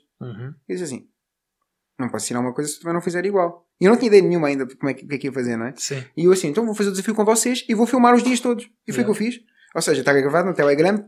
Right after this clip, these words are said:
Speaker 2: ninguém pode dizer que, que eu não fiz em direto. E eu fiz em direto, montei tudo, tal, tal.
Speaker 1: Em vinte
Speaker 2: Ahm,
Speaker 1: dias.
Speaker 2: em vinte dias, imagina, faltei alguns dias.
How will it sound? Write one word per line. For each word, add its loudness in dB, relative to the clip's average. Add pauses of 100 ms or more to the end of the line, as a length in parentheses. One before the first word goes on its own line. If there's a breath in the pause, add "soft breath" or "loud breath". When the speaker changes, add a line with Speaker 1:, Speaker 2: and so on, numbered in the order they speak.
Speaker 2:
ninguém 2
pode 0
dizer -4
que, -8
que -2
eu 4
não 2
fiz -2
em 0
direto. -2 (240 loud breath)
E -2
eu 0
fiz 0
em 4
direto, 4
montei 0
tudo, -2
tal, 0
tal. -2 (460 soft breath)
Speaker 1:
Em -8
vinte 4
Speaker 2:
Ahm, 6
Speaker 1:
dias. -2 (200)
Speaker 2:
em -2
vinte -2
dias, 0
imagina, 0
faltei 0
alguns 0
dias. -4